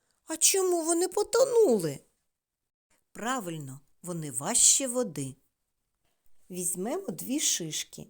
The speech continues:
різної форми. Я думаю, вони будуть плавати. Ой, малята, що відбувається? Чому одна шишка тримається на поверхні, а інша потонула?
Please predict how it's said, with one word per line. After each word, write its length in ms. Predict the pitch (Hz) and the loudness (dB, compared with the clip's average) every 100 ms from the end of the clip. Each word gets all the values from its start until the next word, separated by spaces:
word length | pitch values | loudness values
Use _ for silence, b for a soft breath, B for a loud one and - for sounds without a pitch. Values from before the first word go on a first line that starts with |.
| _ | _
різної 520 | 156 156 175 254 320 | -16 -4 -2 0 -2
форми. 540 | 359 - 190 180 175 180 b b b | -4 -4 -6 -6 -8 -12 b b b
Я 120 | 233 254 | -4 -2
думаю, 340 | 370 403 302 | -2 0 0
вони 240 | 269 294 | 0 -2
будуть 380 | 294 311 320 - | -4 -6 -6 -8
плавати. 500 | 208 196 170 170 - _ _ _ _ _ _ _ | -10 -8 -8 -12 -14 _ _ _ _ _ _ _
Ой, 320 | 311 320 294 294 | -10 -4 -4 -2
малята, 680 | 320 330 294 220 - 180 185 _ | 0 2 2 0 -4 -12 -12 _
що 240 | - - | -8 0
відбувається? 1040 | 440 440 427 403 392 294 202 170 - 165 160 _ _ - | 2 2 0 -2 2 2 2 0 2 2 0 _ _ -10
Чому 340 | 339 349 339 | -4 -2 2
одна 320 | 285 262 294 | 0 2 0
шишка 600 | 294 311 247 - 220 226 B B | 2 2 0 -2 -2 -4 B B
тримається 720 | - 240 262 427 494 480 302 | -2 0 2 2 2 4 4
на 120 | 247 226 | 2 -2
поверхні, 840 | 233 226 202 165 - 156 147 - _ | -2 -2 -2 -4 -8 -10 -12 -14 _
а 140 | 214 | -8
інша 420 | 196 185 175 - | -6 -6 -4 -4
потонула? 920 | 285 370 381 427 415 330 277 269 269 | -4 -4 -4 -2 0 2 2 0 -2